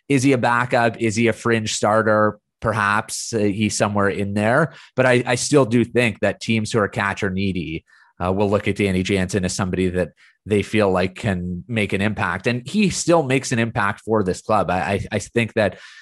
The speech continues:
you know, his presence behind the plate for certain pitchers matters. There's some issues framing, you know, lower in the zone. Sometimes he's a little stabby with pitches, and there are certain occasions where,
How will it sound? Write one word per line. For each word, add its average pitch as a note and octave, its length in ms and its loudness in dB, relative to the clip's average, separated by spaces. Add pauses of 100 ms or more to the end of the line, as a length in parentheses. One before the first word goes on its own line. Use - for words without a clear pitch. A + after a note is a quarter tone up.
(160)
you B2 100 2
know, A2 60 4
his C3 180 0
presence B2 420 -2
behind A2 320 -2
the G2+ 60 -4
plate G#2+ 480 -2
for A2 180 2
certain G2+ 360 -4
pitchers F#2 520 -2
matters. G2+ 640 0 (380)
There's G3+ 200 2
some D#3 140 0
issues C3 400 4
framing, A#2+ 800 2
you G#2 120 0
know, A2 120 4
lower A2+ 640 4
in A2 180 -2
the G#2+ 120 -2
zone. G2+ 480 2
Sometimes G2+ 440 -2
he's G#2+ 140 -4
a G#2+ 60 -2
little G#2 180 0
stabby G#2 640 2
with G2+ 260 0 (440)
pitches, G#2 500 2
and F#2+ 200 -2 (360)
there G#2 160 4
are G#2 60 2
certain G#2 720 -4
occasions G#2 580 -2
where, G2 460 2